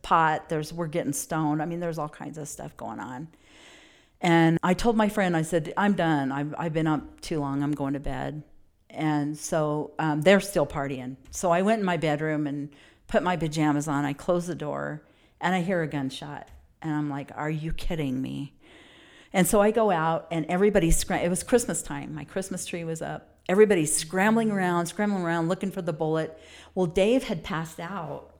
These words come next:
on the couch, and so nobody thought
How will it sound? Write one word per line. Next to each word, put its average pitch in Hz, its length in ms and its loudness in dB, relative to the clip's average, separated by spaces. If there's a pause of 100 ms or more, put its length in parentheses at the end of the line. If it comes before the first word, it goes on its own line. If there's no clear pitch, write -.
on 143 140 -4
the 143 80 -4
couch, - 640 -6
and 151 240 0
so 143 480 -4 (540)
nobody 160 400 -4
thought - 560 -6